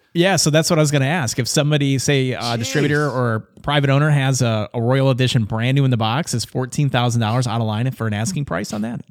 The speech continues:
Speaker 1: Seems, I don't know.
Speaker 2: I spent over seven hundred dollars for a PlayStation five in the parking lot. I
Speaker 1: Well, that's
Speaker 2: get
Speaker 1: a little
Speaker 2: it.
Speaker 1: different. That's a little different.
Speaker 2: I get it.
Speaker 1: That's a little
Speaker 2: But
Speaker 1: different.
Speaker 2: And here's why it's not, Ken. Uh, you brought up a good point. Uh, the, the deal is,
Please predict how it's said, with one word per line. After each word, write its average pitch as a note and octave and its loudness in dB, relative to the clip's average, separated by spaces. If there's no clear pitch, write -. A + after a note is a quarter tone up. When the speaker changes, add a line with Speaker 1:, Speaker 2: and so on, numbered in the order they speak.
Speaker 1:
Seems, A3 -8
I B2+ -4
don't C#3 0
know. G3 -2
Speaker 2:
I G3+ 2
spent G#3 -2
over D#3+ 0
seven F3 0
hundred E3+ 0
dollars F3 2
for C#3 -2
a C3 -2
PlayStation D3+ -2
five F#3 0
in D3 0
the C3 -2
parking B3 -2
lot. D#2 -8
I C3 0
Speaker 1:
Well, D3+ 6
that's E3 4
Speaker 2:
get A#3+ 10
Speaker 1:
a - 10
little C3+ 4
Speaker 2:
it. A2 -2
Speaker 1:
different. G#2 -4
That's C#3+ -2
a C#3+ -2
little B2 -2
different. G#2 -6
Speaker 2:
I - -12
get B3 0
it. - -8
Speaker 1:
That's A#2 -4
a - 2
little B2+ 6
Speaker 2:
But - -10
Speaker 1:
different. - -18
Speaker 2:
And F#3 -2
here's C#4 0
why C#3 2
it's - -8
not, G2 -4
Ken. G#2 -4
Uh, A2 -2
you D3 -4
brought C#3+ 2
up A#2+ -2
a A#2 -4
good G#2 -4
point. - -12
Uh, A#2+ -6
the, D#3+ 0
the D#3+ 0
deal D4 0
is, B2+ 0